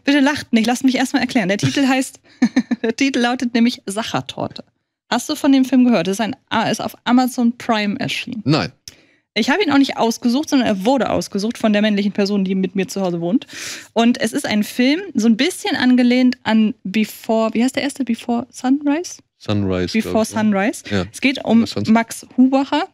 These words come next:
Speaker 1: der großer Before Sunrise-Fan ist und in Berlin wohnt und eine Frau kennenlernt. Er verbringt ungefähr drei, vier Stunden mit ihr. Dann sagt er, sie kommt aus Wien. Er sagt, "Gib mir deine Nummer." Sie gibt die Nummer, aber in dem Moment, wo sie die Nummer eintippt, klingelt sein Handy.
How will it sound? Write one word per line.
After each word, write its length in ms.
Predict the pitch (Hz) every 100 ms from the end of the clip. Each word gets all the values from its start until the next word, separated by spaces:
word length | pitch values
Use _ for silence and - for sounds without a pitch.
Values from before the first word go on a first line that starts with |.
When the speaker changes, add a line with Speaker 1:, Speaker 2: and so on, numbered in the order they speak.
| _
Speaker 1:
der 120 | 196
großer 420 | 190 220 269 269
Before 360 | 226 220 - 196
Sunrise-Fan 800 | - 202 208 196 202 - 202 196
ist 240 | 247 - - _ _ _ _ -
und 160 | 202 214
in 120 | 202
Berlin 380 | 175 180 277 330
wohnt 320 | 247 262 247
und 220 | - 214 - -
eine 360 | 185 202 196 -
Frau 360 | - - 185
kennenlernt. 500 | 185 - 147 151 - - - - -
Er 120 | 208
verbringt 400 | 233 220 330 285
ungefähr 640 | 247 254 - 247 233 233 233 _ _ _ _ _ _
drei, 220 | - 202 240
vier 200 | - 208
Stunden 420 | - 262 359 302
mit 140 | 302
ihr. 280 | 196 269 311 - - - -
Dann 320 | - 220 233 -
sagt 340 | 185 226 -
er, 280 | 233 226 -
sie 120 | 170
kommt 220 | 196 220 190
aus 200 | 175 175
Wien. 240 | 240 311 427 _ _ _ _ _ _
Er 140 | 208
sagt, 320 | 196 220 247 -
"Gib 160 | 240
mir 120 | 240
deine 180 | 202 190
Nummer." 280 | 196 277 330
Sie 140 | 208
gibt 300 | 185 262 -
die 80 | 285
Nummer, 420 | 277 285 330 359 -
aber 200 | - 208
in 100 | 202
dem 120 | 240
Moment, 380 | 262 240 240 208
wo 100 | 208
sie 80 | 208
die 120 | 202
Nummer 220 | 196 202
eintippt, 540 | 196 262 285 254 254 -
klingelt 340 | 226 220 208
sein 160 | 165 180
Handy. 480 | 214 262 277 349